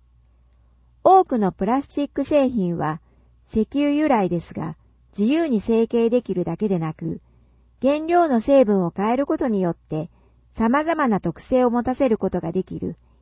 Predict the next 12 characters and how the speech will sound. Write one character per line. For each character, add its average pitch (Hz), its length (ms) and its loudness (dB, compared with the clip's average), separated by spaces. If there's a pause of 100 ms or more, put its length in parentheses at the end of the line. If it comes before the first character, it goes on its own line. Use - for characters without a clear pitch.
(120)
非 208 180 0
常 302 240 0
に 330 160 -4
便 339 220 0
利 240 100 0
な 185 100 0
も 170 140 -2
の 156 120 -6
で - 140 -12
す。 - 220 -20 (1160)
ま 302 160 0
た、 175 240 -2